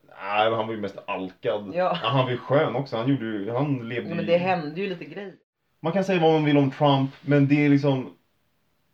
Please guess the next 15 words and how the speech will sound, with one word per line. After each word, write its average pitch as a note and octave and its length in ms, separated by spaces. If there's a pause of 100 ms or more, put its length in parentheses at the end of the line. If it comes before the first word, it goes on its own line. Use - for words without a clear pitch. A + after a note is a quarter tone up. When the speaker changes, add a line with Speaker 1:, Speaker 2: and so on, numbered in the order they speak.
(1040)
Speaker 1:
han F3 560
triggar D#3 560
ju C#3 140
folk. C#3 460 (260)
Han F3+ 200
skiter E3 760
hit, C#3+ 320
han F3+ 200
bara C#3 180 (100)
bufflar D#3 440
på D#3 180 (140)
och C#3+ 160
trycker E3+ 440
sig D#3 140
förbi. D3 320